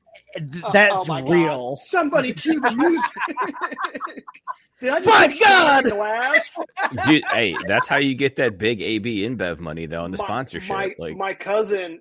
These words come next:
Speaker 2: for my sister's wedding, 'cause I had, I had somebody recording it, my cousin went back and put Stone Cold's music to me,
Speaker 3: <laughs>
Speaker 2: Stone Colding the beers at the, at
Speaker 3: That's
Speaker 2: the wedding. It was
Speaker 3: fantastic.
Speaker 2: pretty,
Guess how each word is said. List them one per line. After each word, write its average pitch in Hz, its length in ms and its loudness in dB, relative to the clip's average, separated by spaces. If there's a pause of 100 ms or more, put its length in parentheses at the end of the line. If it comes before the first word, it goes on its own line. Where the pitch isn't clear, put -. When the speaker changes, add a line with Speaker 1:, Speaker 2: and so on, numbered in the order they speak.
Speaker 2:
for 175 220 -10
my 175 140 -6
sister's 170 380 -12
wedding, 170 320 -4
'cause 151 140 -10
I 160 100 -4
had, 180 300 -2
I 170 120 -6
had 175 340 -2
somebody 175 340 -8
recording 165 600 -6
it, 147 140 -10 (400)
my 175 120 -4
cousin 180 360 -4
went 160 200 -8
back 160 360 -2
and 156 140 -14
put 165 180 -6
Stone 175 400 -6
Cold's 160 320 -6
music 160 560 -6 (260)
to 202 360 -2
me, 165 560 -4 (140)
Speaker 3:
<laughs> - 140 -18
Speaker 2:
Stone 180 340 -4
Colding 170 400 -6
the 156 80 -8
beers 156 380 -6
at 156 200 -6
the, 147 60 -14
at 160 280 -8
Speaker 3:
That's - 60 -6
Speaker 2:
the 147 40 -2
wedding. 143 280 -4
It - 60 -6
was - 100 -10
Speaker 3:
fantastic. 147 380 -12 (160)
Speaker 2:
pretty, 165 320 -6